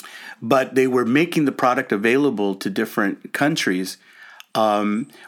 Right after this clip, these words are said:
what they failed to do was to instruct women who couldn't breastfeed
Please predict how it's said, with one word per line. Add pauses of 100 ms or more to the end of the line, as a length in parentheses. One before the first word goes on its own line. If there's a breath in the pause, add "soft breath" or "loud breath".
what
they
failed
to
do
was
to
instruct
women
who
couldn't
breastfeed